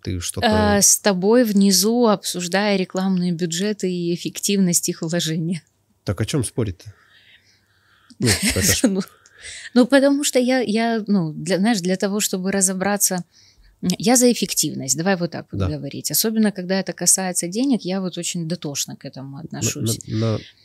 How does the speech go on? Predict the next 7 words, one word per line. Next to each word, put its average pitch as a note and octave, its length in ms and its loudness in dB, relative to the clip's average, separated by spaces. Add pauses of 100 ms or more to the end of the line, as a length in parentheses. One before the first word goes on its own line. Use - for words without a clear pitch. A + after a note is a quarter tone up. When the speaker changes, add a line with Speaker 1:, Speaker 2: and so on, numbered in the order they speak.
(220)
Speaker 2:
Я G3 280 0
Speaker 1:
триста A#2+ 320 0
процентов F2+ 560 -6
мы G2 120 -8
окупаем G2+ 420 -12
рекламу. G#2 420 -10 (680)
Speaker 2:
Э, F#3 540 -4